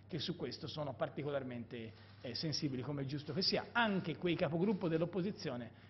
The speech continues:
che hanno votato la legge Fornero e che adesso vorrebbero far finta di niente, ma che in realtà, ai cui pasticci noi stiamo rimediando.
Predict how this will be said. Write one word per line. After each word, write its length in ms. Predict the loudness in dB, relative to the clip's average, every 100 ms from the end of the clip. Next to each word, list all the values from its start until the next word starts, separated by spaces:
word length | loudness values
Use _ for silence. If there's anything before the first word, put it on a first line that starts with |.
| -2
che 120 | 2
hanno 160 | 4 4
votato 280 | 6 6 6
la 120 | 6
legge 240 | 6 4
Fornero 500 | 4 2 2 0 -2 -6 -16 -6
e 80 | 2
che 100 | 6
adesso 340 | 6 4 2 4
vorrebbero 420 | 6 6 4 2
far 160 | 2 0
finta 300 | 0 0 2
di 80 |
niente, 400 | 2 2 -2 -4
ma 120 | -2 -2
che 240 | -4 -6 -8 -12 -6
in 140 | 0 4
realtà, 460 | 4 2 0 -2
ai 140 | 2 2
cui 180 | 4 4
pasticci 480 | 2 0 -4 -2
noi 140 | -2 -2
stiamo 240 | -2 0
rimediando. 500 | 0 0 0 -2 -4